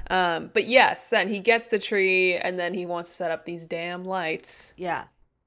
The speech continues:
Speaker 2: Over a hundred, what was it? It was, like, some crazy number, like, a hundred thousand light bulbs. And so the whole process of him doing this is taking, like, multiple days, and his poor son is out there with him.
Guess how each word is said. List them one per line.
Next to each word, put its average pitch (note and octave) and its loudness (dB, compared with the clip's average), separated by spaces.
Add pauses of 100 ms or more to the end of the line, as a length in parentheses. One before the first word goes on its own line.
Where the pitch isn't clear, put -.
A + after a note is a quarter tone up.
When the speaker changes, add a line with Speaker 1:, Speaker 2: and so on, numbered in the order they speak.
(140)
Speaker 2:
Over A#3+ 6
a G#3+ 6
hundred, B3+ -2
what B3 0
was B3 4
it? G#3 -2
It G3 -2
was, F#3+ -10
like, A#3+ -10
some C#4 -8
crazy D4+ 2
number, A3+ -2
like, F#3 -4
a F#3+ -4
hundred A#3+ -4
thousand G3+ -2
light F3 -6
bulbs. D3+ -8 (420)
And A3 0
so G#3 6 (180)
the B3+ 4
whole E4+ 12
process C#4+ 2
of A3+ -6
him A3+ -4
doing A#3 -2
this G3+ -2
is G3+ -4
taking, A#3 -4
like, F#3+ 0 (580)
multiple C4+ 6
days, E3 -2
and G#3 -2
his G#3 -4
poor D#4 10
son A#3 -2
is G3 -4
out A3 0
there A#3 0
with A3 -4
him. G#3 0